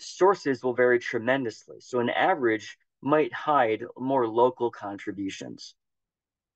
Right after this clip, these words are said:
Now, overall in the study, they found that stream bank erosion was up to forty times higher under forest than under pasture or cropland. So one thing is,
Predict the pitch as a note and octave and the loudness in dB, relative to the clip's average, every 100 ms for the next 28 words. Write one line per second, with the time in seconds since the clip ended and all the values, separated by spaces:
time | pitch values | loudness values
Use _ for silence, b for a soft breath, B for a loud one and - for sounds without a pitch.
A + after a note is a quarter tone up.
0 | - C#3 C#3+ E3 G3 E3+ D#3+ D#3+ C3 D3+ | 4 8 10 10 10 10 10 10 6 4
1 | D3 B2 C#3+ - A#2 B2 A2+ A#2 A2 - | 6 6 6 6 6 6 6 6 6 2
2 | D#3+ D3+ D3 B2+ A2+ A#2+ C3 D#3 E3+ _ | 2 4 2 2 4 4 2 -4 -6 _
3 | _ B2 B2+ B2 A#2+ B2+ C#3 B2+ - _ | _ 2 8 8 6 2 2 -4 -12 _
4 | D#3+ E3+ E3 - C#3+ C3+ - - C3+ E3 | 2 4 0 -4 -4 -4 -6 -2 2 4
5 | - B2+ A2 - D3+ F3+ F#3+ F3+ - _ | 4 2 -2 -2 0 2 0 -4 -14 _
6 | - _ _ _ - C#3+ C#3+ C#3+ B2+ C3 | -20 _ _ _ 0 2 2 2 0 0
7 | B2+ B2 A#2+ _ - B2+ B2+ - C3 B2 | 2 2 0 _ -4 0 0 -2 -4 -2
8 | A#2 A#2 - A2 G#2+ - F2+ - _ _ | 2 0 0 0 0 -2 -12 -20 _ _
9 | - B2 F#3 F#3+ E3+ D3 A#2+ | -2 0 0 0 -2 -2 -2